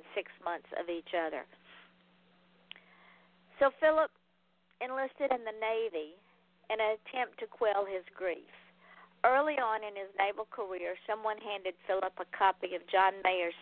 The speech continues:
C D, Room for Squares. This album reignited his passion for the guitar after a hiatus due to the loss of all those family members. And I can relate to multiple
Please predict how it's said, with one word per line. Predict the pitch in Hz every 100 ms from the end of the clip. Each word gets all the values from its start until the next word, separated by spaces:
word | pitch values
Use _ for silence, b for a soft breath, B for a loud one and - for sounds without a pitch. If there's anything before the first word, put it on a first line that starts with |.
| -
C | 202
D, | 185 175 165
Room | 190 196 185 -
for | 175 -
Squares. | 180 165 151 - - - B B -
This | 202 185
album | 226 208 214 208 180
reignited | 208 269 247 208 190 185 180
his | 185 - -
passion | 185 180 190 180
for | 170
the | 170 170
guitar | 185 185 - 175 -
after | 202 208 190
a | 170
hiatus | - 175 160 156 117 - - - B B B 175
due | 214 233 -
to | 190
the |
loss | 196 180 180 170
of | 175
all | 175 170 170
those | 175 -
family | 190 180 165
members. | 156 151 147 - - - B B B -
And | 185 180 - - 175
I |
can | 190 233 190
relate | 190 185 180 175 -
to | 190 170 160 151 - _ _ - _ _ - _ _ 202
multiple | 196 208 - 185 185